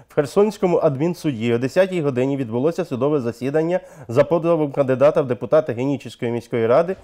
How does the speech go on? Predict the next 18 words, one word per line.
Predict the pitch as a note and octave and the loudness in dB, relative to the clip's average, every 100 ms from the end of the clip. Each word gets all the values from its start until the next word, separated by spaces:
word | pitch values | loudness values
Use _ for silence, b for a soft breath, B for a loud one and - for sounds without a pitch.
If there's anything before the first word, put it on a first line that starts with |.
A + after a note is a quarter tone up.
| b - | b -8
Юрія | A#2 D3+ C3 A#2 | -2 0 2 2
Юріна | G#2+ B2+ C#3+ F3+ G#3 - B | 0 -2 -2 0 -2 -4 B
до | E3 | 2
Генічеської | F3 D#3 F3 G3+ F3+ D#3+ - D#3 C#3 | 4 4 4 4 2 -2 0 0 2
Т | D#3+ | 4
В | C#3+ | 2
К | B2+ C3 D3+ | 2 4 4
про | E3+ D3+ | 4 2
визнання | D3 C3+ C#3+ E3+ F3+ | 4 4 4 6 6
незаконною | E3+ C#3+ D3+ D3+ D3+ F3 F#3 F#3 | 4 4 2 4 2 2 0 0
постанову | E3+ - D#3+ D3 C#3 D3+ G#3 - B B B | -2 2 2 4 2 2 -2 -6 B B B
про | D#3 | 4
реєстрацію | F#3 F3+ D#3 F3+ G3+ G3+ E3+ | 6 4 2 4 4 4 2
кандидатами | E3+ D#3+ D#3 F#3+ F#3+ F3 | 2 2 4 4 4 2
в | D3 | 2
депутати | D3 D#3 - F3 G3+ | 0 -2 2 2 2
«Слуг | F3+ D#3 D3 | -2 0 2
народу». | D#3+ G#2+ D2+ C#2+ | 4 2 -2 -10